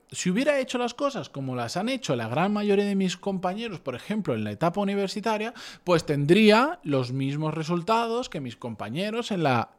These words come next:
En la, en, en esa etapa universitaria. Yo tendría que haber hecho lo que hicieron la gran mayoría, que habían, pues, varias opciones. Que, ojo, no digo que esté mal, ¿eh? Digo que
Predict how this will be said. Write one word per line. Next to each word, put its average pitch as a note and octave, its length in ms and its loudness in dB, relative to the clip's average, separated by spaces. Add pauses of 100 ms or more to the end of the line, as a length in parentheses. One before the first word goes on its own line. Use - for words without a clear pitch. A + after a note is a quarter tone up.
(240)
En B2 120 0
la, A2+ 440 -4 (240)
en, E2+ 240 -18 (160)
en A2 140 -8
esa D3 180 -2
etapa F3+ 360 0
universitaria. A#2+ 920 -2 (300)
Yo D3 120 0
tendría D#3+ 300 2
que D#3+ 80 0
haber D#3+ 140 4
hecho G#3+ 280 0
lo G#3 140 -2
que C3 100 -2
hicieron B2+ 380 -2
la D3 100 2
gran D3+ 200 0
mayoría, B3 480 -4
que - 80 -6
habían, C3 260 -2
pues, D#3+ 260 -4
varias C3 320 -4
opciones. A#2+ 220 -6
Que, D#3 80 2
ojo, D#3+ 200 2
no C#3+ 120 0
digo G#3+ 160 6
que D3 60 2
esté D#3 160 0
mal, G3 240 2
¿eh? A3+ 160 -2
Digo F3 240 0
que C3+ 200 -4